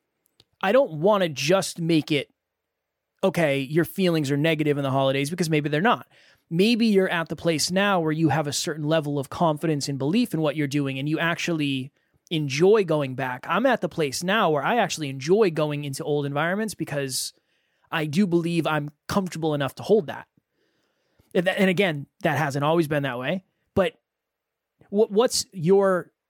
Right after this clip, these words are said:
feeling on that? Do you ever get that where you're like, "You know what? I'm actually kind of excited to go into an old, new environment as this version of Alan, because now I believe, I know you've always believed, okay, m-, maybe now I have results that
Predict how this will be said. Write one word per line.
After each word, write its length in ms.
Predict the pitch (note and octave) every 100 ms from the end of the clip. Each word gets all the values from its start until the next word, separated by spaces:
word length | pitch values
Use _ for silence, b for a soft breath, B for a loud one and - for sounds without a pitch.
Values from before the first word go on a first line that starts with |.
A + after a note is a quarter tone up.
| _ _ -
feeling 460 | - F#3+ F#3+ E3
on 220 | C#3+ C#3+
that? 240 | D3 B2+ C#3
Do 80 | C#3+
you 120 | G#3
ever 220 | G3+ G3
get 260 | C#3+ E3 C3+
that 260 | D#3+ F#3 D#3+
where 80 |
you're 160 | D#3 D#3
like, 200 | C#3+ D#3
"You 40 |
know 60 | C4
what? 100 | C4
I'm 80 | F3+
actually 260 | B3 G3+
kind 160 | E3+ F3
of 60 | C#3+
excited 360 | - G#3+ E3
to 80 | C#3
go 140 | D#3
into 280 | D3 C#3 D#3
an 80 | D3
old, 480 | E3 D#3+ D3+ C#3 - _
new 240 | D3 F3 E3
environment 560 | D3 D3 C3+ C3+ C3
as 300 | C#3+ C#3 B2+
this 200 | C3+ C#3
version 320 | - D3 B2+ C#3
of 60 |
Alan, 320 | C3 C3 C3+
because 260 | C#3 C#3 B2+
now 260 | D3 C#3+ C#3+
I 100 | C#3
believe, 680 | C3+ D3 D3 C#3+ - - _ _ _ - - -
I 120 | E3
know 100 | D#3+
you've 160 | D3 C#3
always 260 | C#3 C3
believed, 400 | C3 B2 C3 B2
okay, 220 | - D3 D3+
m-, 140 | D#3+
maybe 300 | E3+ E3+ F3
now 260 | D#3+ D#3 D3
I 80 | C#3
have 220 | D3+ C#3+
results 540 | D3 A#2+ D3 C3+ -
that 280 | D#3 C3+ B2+